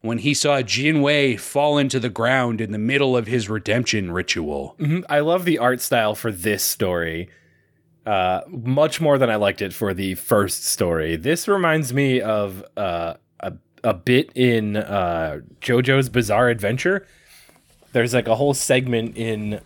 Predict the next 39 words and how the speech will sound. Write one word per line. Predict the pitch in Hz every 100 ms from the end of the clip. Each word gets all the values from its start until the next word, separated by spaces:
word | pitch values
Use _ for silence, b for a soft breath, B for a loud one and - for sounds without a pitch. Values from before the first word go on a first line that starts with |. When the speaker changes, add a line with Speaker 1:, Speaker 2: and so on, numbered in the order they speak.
| -
Speaker 2:
I | 110
wanna | 104 127 135
say, | 135 135
the | 101
third | 95 - - 117 104 101 101 98 - - _ _
season, | - - - - 101 101 95 80 80 78 78 85 b b b b b b b -
uh, | 87 165 80
second | 110 135 120
series, | 104 90
third | 117 98
season, | 87 82
whatever. | 110 117 76 71
Doesn't | 175 147 131
matter. | 90 76 76 B B B B
There's | 131
a |
character | 127 165 156 139
who, | 135 127
like, | 110 - - _ _ _ -
r-, | 147 - - _ - -
reads | 113 120 139 127
comic | - 117 113 104
books | 110 -
or | 101
something, | 101 92
and | 95 92
we | 117
see | - 117
the | 101
comics | 110 98 95 -
animated, | 104 98 92 92 180
and | 180
they're | 185 196
always | 117 110
done | 113 98
in, |
like, | 92 85 80
this | 104
style, | - - 95 98 120 131